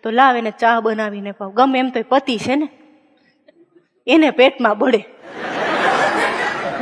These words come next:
સવારમાં છ વાગ્યામાં દૂધ ગરમ મૂક્યું, દૂધમાં ઉભરો ન આવ્યો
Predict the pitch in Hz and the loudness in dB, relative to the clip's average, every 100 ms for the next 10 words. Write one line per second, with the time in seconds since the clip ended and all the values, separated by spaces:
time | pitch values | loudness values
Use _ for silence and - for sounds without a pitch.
0 | 240 247 277 269 247 220 269 269 262 247 | -2 2 2 2 0 0 2 4 4 2
1 | 247 220 247 277 214 233 240 220 220 226 | -2 -2 0 0 2 2 2 0 -4 -6
2 | 214 202 - _ _ _ _ _ _ 214 | -8 -10 -12 _ _ _ _ _ _ -8
3 | 247 233 233 208 196 240 208 190 - - | -6 0 0 0 -2 -2 -2 -6 -12 -16
4 | 202 | -18